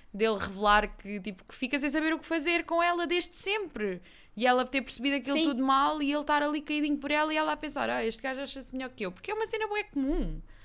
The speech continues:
Speaker 1: Tipo, é um, é uma
Speaker 2: Sim,
Speaker 1: cena bué
Speaker 2: verdade.
Speaker 1: relatable. E, hum, epá, eu gosto muito da Emily Henry, gosto muito dos livros dela e estou muito contente porque ela ontem mandou uma newsletter a avisar que em abril de dois mil e vinte e três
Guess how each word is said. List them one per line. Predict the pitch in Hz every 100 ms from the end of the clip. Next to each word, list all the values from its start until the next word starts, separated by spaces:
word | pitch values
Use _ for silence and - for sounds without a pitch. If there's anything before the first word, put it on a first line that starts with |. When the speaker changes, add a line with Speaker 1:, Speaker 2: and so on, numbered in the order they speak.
| -
Speaker 1:
Tipo, | 214 214 240 -
é | 254
um, | 269 269 269
é | 247
uma | 269
Speaker 2:
Sim, | 277 277
Speaker 1:
cena | 285
bué | 285
Speaker 2:
verdade. | 294 277
Speaker 1:
relatable. | 247 285 - 214 180 165 - - - - - - -
E, | 190 202 196
hum, | 196 196 202 - -
epá, | - 165
eu |
gosto | 196 - 190
muito | 208 -
da | 196
Emily | 190 185 175
Henry, | 170 175 170
gosto | 165 165 185
muito | 165
dos | 170
livros | 170 165
dela | 160 165 170
e |
estou | 165 170
muito | 175 -
contente | 170 175 175
porque | -
ela | 165 165
ontem | 175 170
mandou | 170 170
uma | 165
newsletter | 165 160 170 165 165 160 - - - - -
a | 180
avisar | 175 175 180 170
que | - 208
em | 220 208
abril | 196 202 190
de | 175 220
dois | 196 190
mil | 196 190
e | 185
vinte | 185 185
e |
três | 185 185 175 175 - -